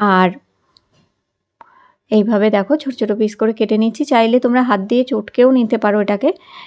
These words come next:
এবার একটি কড়ার মধ্যে আমি দিলাম ঘি, এক চামচ আমি এখানে ঘি দিচ্ছি। এক চামচ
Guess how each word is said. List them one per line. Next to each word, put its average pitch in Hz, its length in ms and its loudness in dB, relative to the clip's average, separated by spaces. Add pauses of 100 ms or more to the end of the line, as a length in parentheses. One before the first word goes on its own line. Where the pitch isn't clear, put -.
(140)
এবার 254 320 6 (1300)
একটি 226 220 0
কড়ার 220 320 4
মধ্যে 254 280 0
আমি 208 220 2
দিলাম 214 340 0
ঘি, 214 280 0 (260)
এক 202 200 -6
চামচ 214 300 0
আমি 208 140 0
এখানে 214 260 -2
ঘি 202 280 -2
দিচ্ছি। 269 360 0 (560)
এক 226 180 -2
চামচ 214 300 -2